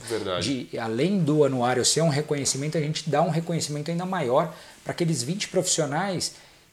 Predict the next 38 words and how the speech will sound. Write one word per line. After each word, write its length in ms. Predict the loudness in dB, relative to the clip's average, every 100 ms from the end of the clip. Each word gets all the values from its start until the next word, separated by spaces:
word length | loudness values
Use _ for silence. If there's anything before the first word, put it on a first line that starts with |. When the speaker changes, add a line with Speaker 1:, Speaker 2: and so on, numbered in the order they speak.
| _
Speaker 2:
que 100 | -6
foram 320 | -2 2 2
escolhidos 640 | 2 0 2 2 2 0 -2
pelos 260 | 0 0
próprios 520 | 0 2 2 0 -4
pares. 560 | -2 0 0 0 -4 -4
Ou 80 | -4
seja, 240 | -4 -4
a 40 | -4
votação 440 | -2 0 -2 0
é 20 |
muito 220 | -2 -2
simples. 520 | -4 -2 -6 -8 -10 -6
Os 140 | -6
próprios 640 | -4 -2 0 0 -2 -4 -14 _ _ -14
profissionais 600 | -8 -6 -6 -6 -6 -6
de, 240 | -8 -12 -14
de 220 | -8 -4
empresas 500 | -2 0 0 0 0
votaram 440 | 0 0 0 0
neles 320 | 0 -2 -2 -2
mesmos, 440 | -2 -4 -6 -12 -12 -10
não 240 | -2 2 4
em 140 | 4
si 240 | 4 4 -2
próprio, 420 | 2 2 2 -2
mas 180 | -2 -4
nos 160 | -6
seus 200 | -4 -4
colegas. 600 | -2 0 2 0 -4 -10 -14 -20 -20 -16 -12
Então 340 | -6 -4 -4
teve 320 | -2 -2 -2
a 40 | -4
premiação, 800 | -4 -6 -4 -4 -2 -2 -2
o 20 | -4
recebimento 560 | -4 -4 -4 -8 -8
do 80 | -10
prêmio 440 | -8 -4 -2 -4